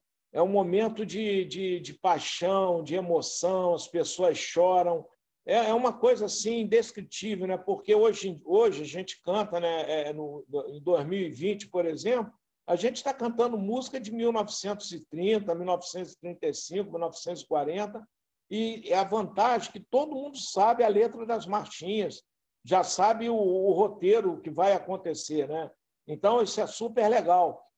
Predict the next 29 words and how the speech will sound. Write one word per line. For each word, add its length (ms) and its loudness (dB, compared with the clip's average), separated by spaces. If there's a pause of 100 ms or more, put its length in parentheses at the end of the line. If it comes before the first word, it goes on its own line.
(180)
E 40 0
eu 140 4
quero 220 4
até 160 2
aproveitar, 840 2
ó, 200 0
Gabi 580 -6
e 60 -6
Natália, 640 2 (420)
até 300 2
pra 300 2
fazer 380 -2
um 140 0
apelo, 540 0
né? 240 -2 (360)
É, 120 0
com 140 -4
relação, 640 0
é, 120 2 (120)
à 160 2
nossa 380 -2
campanha 560 -4
de 80 -16
financiamento 720 -6
coletivo, 800 0 (340)
que 60 -8
está 300 0
no 180 0
ar. 380 2